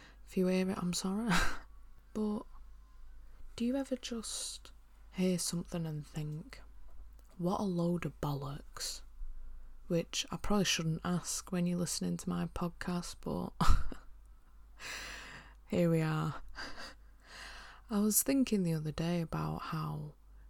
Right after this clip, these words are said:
a lot of the advice we seem to get when we're young is actually shit. Like, actually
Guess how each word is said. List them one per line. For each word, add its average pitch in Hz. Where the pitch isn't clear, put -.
a 180
lot 202
of 202
the 196
advice 175
we 165
seem 147
to -
get 160
when 147
we're 151
young 147
is 143
actually 151
shit. -
Like, 151
actually 151